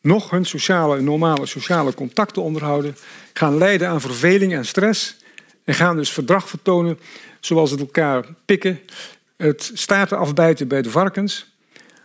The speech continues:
en zelfs gevallen van cannibalisme bij varkens, waardoor dan weer nieuwe maatregelen nodig zijn, zoals het afbranden van de snavels van kui-, van kippen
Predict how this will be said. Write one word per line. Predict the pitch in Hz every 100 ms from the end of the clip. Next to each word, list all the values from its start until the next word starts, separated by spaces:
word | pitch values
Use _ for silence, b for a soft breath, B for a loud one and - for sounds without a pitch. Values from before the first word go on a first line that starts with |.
| b
en | 208 160
zelfs | 147 160 160 - 220 196
gevallen | 185 - 135 160 135
van | 135
cannibalisme | 180 165 135 131 156 - 135
bij | 120 120
varkens, | 156 147 170 165 - B B B B B _ -
waardoor | 165 196 175
dan | 160
weer | 151 151
nieuwe | 180 180
maatregelen | 165 190 180 160 151
nodig | 151 151 147
zijn, | 151 156
zoals | 147 127
het | 180
afbranden | 185 131 160 156 139
van | 135
de | 127
snavels | - 196 165 147
van | 147 127
kui-, | 147 147 160
van | - 131
kippen | - 170 156